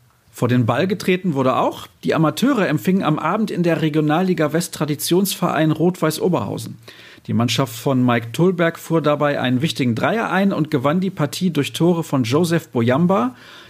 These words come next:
der einen Elfmeter souverän verwandelte, und Magnus Kastrup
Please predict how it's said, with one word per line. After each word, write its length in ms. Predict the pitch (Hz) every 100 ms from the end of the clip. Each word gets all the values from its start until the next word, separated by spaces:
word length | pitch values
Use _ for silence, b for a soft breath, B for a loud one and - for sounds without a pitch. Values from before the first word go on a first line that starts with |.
| -
der 220 | 139 -
einen 200 | 135 127
Elfmeter 500 | 113 117 135 180 185
souverän 420 | 151 151 147 151
verwandelte, 800 | 151 139 139 139 135 - 131 131
und 240 | - 131 -
Magnus 380 | 127 123 123 117
Kastrup 500 | 127 123 123 113